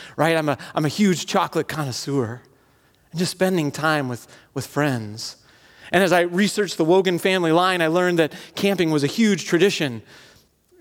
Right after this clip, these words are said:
i-, until houses were made, <laughs> right? Uh, the, the theme was, why would we sleep outside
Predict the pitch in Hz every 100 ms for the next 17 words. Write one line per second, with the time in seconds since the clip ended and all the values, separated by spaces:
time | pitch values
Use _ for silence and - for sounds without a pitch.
0 | - - - 175 156 175 143 175 147 135
1 | 123 123 117 131 113 - _ _ - -
2 | - _ - 127 165 151 - - - -
3 | - 151 156 - - 147 156 170 151 196
4 | 208 190 170 147 - 165 151 185 196 175
5 | 175 - 185 175 156 - 220 190 143 131
6 | 135 139